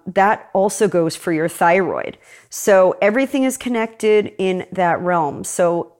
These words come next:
having a simple saliva test can answer a lot of questions for you. Uh, there are other types of tests, but Doctor Amina says that the saliva test is the most effective, and I believe her.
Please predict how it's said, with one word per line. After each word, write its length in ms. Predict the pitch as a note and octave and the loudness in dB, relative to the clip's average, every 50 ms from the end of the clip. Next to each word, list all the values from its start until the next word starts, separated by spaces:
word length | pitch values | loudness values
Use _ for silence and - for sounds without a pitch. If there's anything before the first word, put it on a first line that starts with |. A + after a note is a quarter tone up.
| _ _ - | _ _ -8
having 280 | E3+ G3 G3+ A3+ A3+ | -4 -4 -2 0 -2
a 60 | G3+ F3 | -2 -2
simple 500 | - - G#3+ A3 G#3 - G#3+ G3 G3 - | -2 -4 -4 -4 -2 -2 -2 -2 -2 -2
saliva 440 | - - F#3 F3 E3+ E3+ F#3+ G#3 A3+ | -4 -4 -2 0 0 0 0 0 -2
test 360 | G#3+ - E3+ D3+ D3 - - | -4 -4 -4 -4 -6 -8 -10
can 360 | - - F#3+ F3+ F3 F3 F3 F3 - _ _ _ - | -8 -6 -4 -2 -2 -4 -4 -8 -12 _ _ _ -6
answer 260 | A3 C4 C#4 - - | -6 -4 -4 -2 -2
a 80 | D4 C4+ | -2 0
lot 180 | B3 A#3 A#3 A#3 | 2 2 0 0
of 60 | A3+ | -2
questions 500 | - - F3+ G3 F#3+ - - F#3+ E3+ - | -2 -2 -2 -2 -2 -4 -6 -6 -6 -8
for 220 | - - G#2 G2 | -8 -8 -6 -6
you. 240 | F2 C2+ A#1 C#2 - - - - - - _ | -6 -6 -8 -8 -10 -14 -18 -20 -20 -16 _
Uh, 140 | - - G#3 | 0 2 2
there 200 | F3+ G#3 G3+ - | 2 2 2 2
are 240 | - F#3+ A3 B3+ - | 2 2 2 2 2
other 220 | - G#3+ G#3+ A3+ | 2 2 2 0
types 320 | G#3+ - A3 G#3 G3 - - | 0 0 -2 -2 -2 -4 -6
of 80 | F#3+ | -8
tests, 260 | - - G#3+ G#3+ G#3 - - | -4 -4 -4 -4 -4 -6 -8
but 140 | F3+ E3+ - | -6 -2 -2
Doctor 300 | F3+ F3 F3+ - - - | -2 -2 -2 -2 -2 -2
Amina 360 | F3 E3+ F3+ E3+ E3 E3 D#3+ | -2 -2 -2 -2 -2 -4 -4
says 460 | D#3 - - F3 D#3+ D#3+ D#3 D#3+ D#3+ - - | -4 -2 0 0 2 2 0 -2 -4 -8 -8
that 240 | E3+ - E3 D#3 - | -4 -4 -2 -2 -4
the 80 | D#3 | -6
saliva 460 | - - E3+ D#3 D#3+ D#3 D#3+ E3 E3 D#3+ | -6 -4 -4 0 0 2 2 0 0 -2
test 460 | - - E3+ E3 D#3 - - - - | -2 0 0 0 -2 -4 -8 -6 -4
is 280 | F#3 F3 E3+ D#3+ D#3 - - | -2 0 0 0 -2 -6 -8
the 140 | D#3+ D#3+ D#3+ | -8 -6 -4
most 280 | D3+ D#3 F#3+ G#3 - | -4 -4 -4 -6 -6
effective, 440 | A3 G3+ - A3 A3 A3 - D4 C#4+ | -8 -6 -6 -6 -6 -4 -6 -8 -6
and 120 | B3+ F3+ D#3 | -6 -8 -8
I 100 | C#3+ F3 | -8 -8
believe 340 | E3 G#3+ A#3 C4 A3+ D3+ | -6 -6 -4 -4 -4 -4
her. 240 | B2+ F2+ D#2+ - - | -6 -8 -10 -10 -12